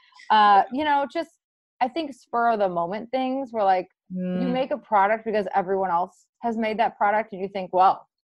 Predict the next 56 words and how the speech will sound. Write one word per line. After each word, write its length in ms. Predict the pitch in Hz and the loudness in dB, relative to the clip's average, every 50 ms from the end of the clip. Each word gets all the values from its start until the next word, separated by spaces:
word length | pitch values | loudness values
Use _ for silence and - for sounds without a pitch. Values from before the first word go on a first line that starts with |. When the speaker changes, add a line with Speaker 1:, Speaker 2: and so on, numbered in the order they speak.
| _ - | _ -6
Speaker 1:
I 140 | 160 180 208 | -4 -4 -2
can 160 | - 403 427 | -2 -2 -2
make 140 | - 160 156 - | -4 -8 -6 -2
that, 240 | - 165 170 208 269 | 0 2 4 4 4
Speaker 2:
Right, 180 | - - - 208 | 2 2 0 -2
Speaker 1:
and 220 | 185 175 175 175 | -2 -2 -4 -6
Speaker 2:
yeah. 140 | 175 185 185 175 - - _ _ _ _ _ _ - | -8 -8 -10 -10 -12 -18 _ _ _ _ _ _ -6
Speaker 1:
people 240 | - 254 226 233 220 | -4 -2 0 2 2
would 120 | 208 196 | 2 2
buy 140 | 185 196 196 190 | 4 2 2 2
it 80 | 190 - | -2 -6
for 80 | 202 | -8
me," 240 | 214 240 277 277 269 | -6 -4 -4 -2 -2
and 160 | 254 262 269 | -2 -2 -2
that, 160 | 285 285 - - - | -2 -2 -4 -2 0
that 160 | 254 262 254 | 0 0 2
may 120 | 254 269 277 | 0 -2 -2
not 220 | 285 285 262 254 | 0 0 0 0
necessarily 540 | 240 240 233 - 247 220 254 254 262 262 233 | 0 -2 -2 -4 -8 -2 0 2 2 2 2
be 100 | 226 220 | 0 -4
true. 380 | 220 - - 254 311 339 277 | -6 -6 -4 -2 0 0 2
That 180 | 196 190 180 160 | 2 2 2 2
may 140 | 185 190 196 | 0 -6 -4
not 180 | 202 196 190 - - | -4 -6 -6 -6 -6
be 160 | 208 202 196 | -4 -4 -2
what 160 | 196 180 127 | -2 -2 -2
your 120 | 190 180 170 | -2 -2 0
audience 360 | 180 190 185 185 175 175 _ - | 0 -2 -2 -4 -10 -10 _ -8
wants, 280 | 185 196 202 202 - | -6 -6 -6 -6 -10
and 160 | 180 180 175 - | -14 -16 -12 -6
so 300 | - 175 170 170 170 - _ _ _ _ _ | -4 -2 -2 -4 -4 -8 _ _ _ _ _
Speaker 2:
Yeah. 140 | - - - | -12 -8 -2
Speaker 1:
I've 200 | 170 185 180 170 | 0 0 -2 -2
just 260 | - 196 185 180 - 180 | -4 -10 -10 -10 -8 -6
learned 320 | 180 185 185 185 180 180 | -6 -4 -4 -6 -8 -8
to 120 | - 185 | -10 -12
start 340 | 175 - - 180 175 - - _ _ _ _ _ _ _ | -10 -4 -2 -2 -2 -2 -4 _ _ _ _ _ _ _
taking 300 | - 202 196 196 196 185 | -8 -8 -6 -6 -8 -10
my 100 | 170 160 156 - | -8 -10 -10 -10
time 140 | 156 160 170 | -10 -8 -10
with 80 | 180 - - | -10 -10 -6
products. 460 | - 202 202 214 233 240 240 _ _ _ _ _ _ | -4 -2 0 0 -2 -2 -4 _ _ _ _ _ _
Plus, 320 | - 294 294 285 294 - | 2 4 4 4 2 -2
now 340 | 202 202 233 285 302 277 254 | -6 -2 2 4 4 4 4
that 80 | 247 220 | 4 2
we're 120 | 202 214 | 0 -2
manufacturing 640 | 214 208 208 214 220 220 226 220 220 - 220 196 | -2 -4 -6 -6 -6 -4 -2 -4 -4 -2 -4 -4
ourselves, 460 | 185 175 175 - 175 175 202 233 240 220 | -4 -6 -6 -4 -2 0 0 0 -2 -4
it's 200 | 196 196 _ - | -8 -8 _ -10
super 240 | 208 185 190 196 | -8 -6 -6 -6
easy 320 | - - 180 185 185 214 196 | -6 -4 -6 -6 -4 -6 -6
just 200 | 175 185 - - | -6 -8 -10 -8
to 40 | 185 | -10
make, 160 | 180 180 170 - | -10 -6 -2 -2
like, 160 | 180 170 - - | -2 -2 -2 -4
one 480 | 156 160 160 165 185 202 226 233 226 | -4 -4 -2 -2 -2 -2 -4 -4 -6